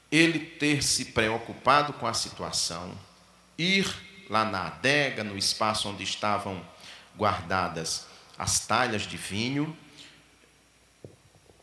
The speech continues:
Não adianta nada isso aí se aqueles empregados, se aqueles serviçais, à primeira ordem de Jesus,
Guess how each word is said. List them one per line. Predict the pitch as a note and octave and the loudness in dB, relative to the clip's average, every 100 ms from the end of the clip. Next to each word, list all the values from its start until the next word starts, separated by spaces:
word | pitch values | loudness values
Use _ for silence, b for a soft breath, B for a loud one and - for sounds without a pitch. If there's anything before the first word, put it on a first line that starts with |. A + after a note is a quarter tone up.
| _ | _
Não | C3+ C3+ C#3+ | 0 4 6
adianta | B2+ G#2+ G#2 D3+ G3 C3+ | 6 4 2 2 2 0
nada | G#2+ G2 C#3+ F3 A2+ - | 0 2 2 2 -4 -4
isso | B2 D#3+ - | -4 0 0
aí | A#2 F#2+ B2+ F#3+ G3+ B B B | 0 -2 -2 -2 -4 B B B
se | - - - F#3 G3+ A3 G#3+ - - - | 6 6 6 4 4 2 -2 -12 -12 -4
aqueles | A#2 - - - F3 G3 F3+ E3+ - | -4 -4 -14 2 4 6 4 -2 -4
empregados, | C#3+ D3+ E3+ E3 A#2 G2+ F2+ F#2+ - - - | -4 -2 0 2 2 2 0 0 0 0 -6
se | - - | -2 2
aqueles | A2+ A2+ - F#3+ G3+ F3+ | 0 0 4 4 4 0
serviçais, | - C#3+ C3+ F3 - A2 G2 G2 G2 - - B B B B | 0 0 -2 -2 0 0 0 0 -2 -4 -10 B B B B
à | B2 C3+ | 6 6
primeira | C#3+ C#3 C3 D3 F#3+ F3+ | 6 2 2 4 6 4
ordem | C3+ E3 E3+ D#3+ | 4 4 2 -2
de | D3 | -2
Jesus, | D3+ D3+ C#3 G#2+ A2 A2+ - - | -2 0 0 -2 -2 0 -2 -4